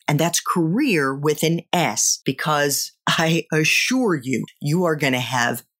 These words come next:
many different careers over the course of your professional life. So here we go. The first M is mindset, as in mindset matters. First jobs don't. In other words,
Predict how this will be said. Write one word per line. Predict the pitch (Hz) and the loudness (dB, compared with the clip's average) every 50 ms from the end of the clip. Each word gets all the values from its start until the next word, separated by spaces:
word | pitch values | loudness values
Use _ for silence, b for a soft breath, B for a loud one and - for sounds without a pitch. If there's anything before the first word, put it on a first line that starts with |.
| _ | _
many | - 143 143 147 160 180 214 240 269 277 277 277 285 285 277 233 | -4 -2 0 2 2 2 2 2 0 0 -2 -2 -4 -2 0 2
different | 196 214 202 - 214 202 190 - | 2 2 2 0 0 -2 -2 -2
careers | - 185 180 175 170 156 139 131 131 117 - - - | 0 0 0 2 2 2 0 -2 -2 -4 -6 -4 0
over | - 156 139 143 156 | 2 2 2 2 0
the | 143 131 | -2 -2
course | - - 139 131 123 - - | -4 -2 -2 0 0 0 -2
of | 147 123 | -2 -2
your | 131 139 151 147 143 131 | -2 -2 0 0 0 -2
professional | - - 131 - - 120 117 - - 135 127 127 131 | -2 -4 -4 -2 -2 -2 0 0 0 0 0 0 0
life. | 139 - - - - - - - | 0 0 0 -4 -10 -12 -12 -6
So | - - 220 226 | -2 2 2 2
here | 214 233 311 330 | 2 2 0 0
we | 320 339 320 | 0 0 0
go. | 226 196 170 135 120 - - _ _ _ - | 2 2 0 0 -2 -4 -8 _ _ _ 0
The | 185 180 226 240 | 2 4 4 4
first | 233 - - - 294 330 381 415 - - - - - - | 2 -4 -2 -2 0 0 0 0 0 0 -2 -4 -6 -4
M | - 262 233 185 147 131 131 131 135 151 - _ _ _ - | -2 0 0 0 0 0 -2 -4 -6 -8 -12 _ _ _ -2
is | 240 233 214 185 | 0 0 2 2
mindset, | 180 180 175 190 208 233 247 285 320 320 294 254 190 - - - 131 107 101 - - _ - | 2 2 2 2 2 0 0 -2 -4 -2 -2 0 0 2 0 0 -2 -4 -6 -8 -8 _ 0
as | 175 185 185 175 | 0 2 2 2
in | 196 202 190 190 190 180 180 _ _ _ _ - | 2 2 0 0 -2 -2 -4 _ _ _ _ -2
mindset | 135 135 143 147 165 196 226 226 226 220 - - - - 208 202 - _ _ - | 0 0 2 2 2 2 2 2 0 0 0 0 0 0 -2 -2 -4 _ _ -4
matters. | - 139 143 147 147 151 139 131 123 120 - - - - B B B B B | -2 0 2 2 2 2 2 0 -2 -2 -2 -2 -4 -4 B B B B B
First | 233 214 196 - - - - | 2 2 2 0 -2 -4 -2
jobs | 139 165 240 254 220 185 185 160 147 139 147 | 0 0 0 2 2 0 0 0 -2 -4 -2
don't. | 139 170 165 156 143 127 123 - - _ _ _ - | -2 0 0 0 0 -2 -6 -10 -16 _ _ _ -2
In | - 240 254 | 0 0 0
other | 285 285 294 269 | 0 0 -2 -2
words, | 247 254 233 208 190 - | 0 0 0 0 -2 -2